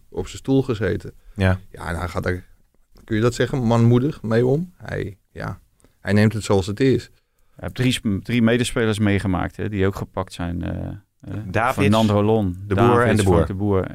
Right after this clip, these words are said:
Speaker 3: Nee, Frank De Boer en,
Speaker 2: Frank
Speaker 3: eh,
Speaker 2: De
Speaker 3: Jaap
Speaker 2: Boer.
Speaker 3: Stam.
Speaker 2: Oh, Jaap Stam natuurlijk, ja.
Speaker 1: Ja.
Speaker 2: Ja.
Speaker 3: Dus, eh, dus hij is wel iets gewend, wat dat
Speaker 2: Ja.
Speaker 3: betreft.
Speaker 2: Ja.
Speaker 1: Maar Edwin is Edwin. En dan s-, wordt er gevraagd van, steek je allebei je handen in het vuur voor, eh,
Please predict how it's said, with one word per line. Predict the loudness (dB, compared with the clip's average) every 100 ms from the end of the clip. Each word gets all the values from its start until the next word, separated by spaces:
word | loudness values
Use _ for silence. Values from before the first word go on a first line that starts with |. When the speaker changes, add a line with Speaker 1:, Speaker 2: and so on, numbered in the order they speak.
| -10
Speaker 3:
Nee, | -2 -2 -2
Frank | -4 -4
De | -2
Boer | 0 2
en, | 2
Speaker 2:
Frank | 2
Speaker 3:
eh, | 2
Speaker 2:
De |
Speaker 3:
Jaap | 2 0
Speaker 2:
Boer. |
Speaker 3:
Stam. | -2 -4 0
Speaker 2:
Oh, | 2
Jaap | 2 0
Stam | -2 0
natuurlijk, | 0 0 -2 -2 -2
ja. | -4 -6 -10
Speaker 1:
Ja. | -6
Speaker 2:
Ja. | -6 -4
Speaker 3:
Dus, | -4 -2 -2 -4
eh, | -4 -2 -2 -4
dus | -4
hij | 0 0
is | 0
wel | 0 0
iets | -2 -4
gewend, | -2 -2 -2 -4 _ _ _ _ _
wat | -6
dat | 0
Speaker 2:
Ja. | 2
Speaker 3:
betreft. | 0 -2 -6 -8 -4
Speaker 2:
Ja. | 0
Speaker 1:
Maar | 2 2
Edwin | 0 -4 0 0
is | 0
Edwin. | -2 -4 -4 -4
En | -4
dan | -4 -6 -10 -14
s-, | _ -20 -20 -14
wordt | -6 -4 -4
er |
gevraagd | -4 -2 -2 -4
van, | -6
steek | -2 -2
je | 0
allebei | 0 0 0
je | 2
handen | 4 4
in | 2
het | 0
vuur | 0 2
voor, | 0 -2
eh, | -2